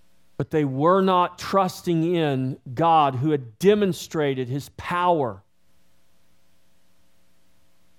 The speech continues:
and his deliverance. And they longed to go back to Egypt. Well, they didn't get to go back to Egypt,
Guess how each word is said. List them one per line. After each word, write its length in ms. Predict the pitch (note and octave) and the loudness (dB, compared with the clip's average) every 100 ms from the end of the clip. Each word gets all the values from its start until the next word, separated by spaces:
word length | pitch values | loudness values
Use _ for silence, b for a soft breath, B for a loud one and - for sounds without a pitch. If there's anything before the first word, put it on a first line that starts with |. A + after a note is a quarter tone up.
| _ _ - - | _ _ -10 -6
and 140 | B2 | -4
his 400 | A#2+ D#3 C3+ - - _ _ _ - | -2 -4 -4 -14 -20 _ _ _ -4
deliverance. 960 | D#3 D#3+ F#3 C#3+ C3 F#2+ - - - - - - - - _ _ _ _ _ - - - - - - - - - | 0 2 0 -2 -6 -6 -14 -20 -20 -20 -20 -20 -20 -20 _ _ _ _ _ -20 -20 -20 -20 -20 -20 -20 -14 -6
And 120 | B2+ | -4
they 140 | C3+ | -2
longed 720 | C#3 C#3+ D#3 G3 G#3+ A3 G3 | -2 0 2 4 4 2 0
to 60 | F3 | -2
go 160 | E3 | -2
back 460 | D3 B2+ F3 E3+ - | -2 0 0 0 -4
to 120 | - - | -8 -6
Egypt. 640 | E3+ D3+ A2 A2+ - - - - _ - - - - - - - _ _ _ _ _ _ | -4 -6 -6 -10 -10 -20 -20 -20 _ -20 -20 -20 -20 -20 -20 -20 _ _ _ _ _ _
Well, 120 | A#2+ | -6
they 100 | B2+ | -4
didn't 240 | C3 D#3+ E3+ | -2 -4 -4
get 160 | E3 | -4
to 60 | D3+ | -6
go 160 | D3+ | -4
back 260 | C3+ C#3+ C3+ | 0 0 0
to 140 | - - | -6 -4
Egypt, 460 | C#3 A2 A#2 A2+ | -4 -4 -8 -8